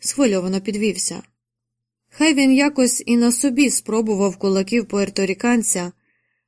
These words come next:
однак зовсім не бажав йому такого кінця. Розвернувшись, почав рішуче пробиратися на вихід.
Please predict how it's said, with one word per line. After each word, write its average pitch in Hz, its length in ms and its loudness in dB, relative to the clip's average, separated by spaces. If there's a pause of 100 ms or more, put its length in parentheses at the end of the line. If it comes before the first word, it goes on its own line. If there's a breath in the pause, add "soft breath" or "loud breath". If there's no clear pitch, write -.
(100)
однак 202 360 0
зовсім 214 520 0
не 196 80 0
бажав 196 580 -2 (160)
йому 226 280 0
такого 180 360 -4
кінця. 202 500 -4 (1300)
Розвернувшись, 208 1040 0 (540)
почав 277 360 2
рішуче 233 580 2
пробиратися 196 680 0
на 226 120 2
вихід. - 460 -6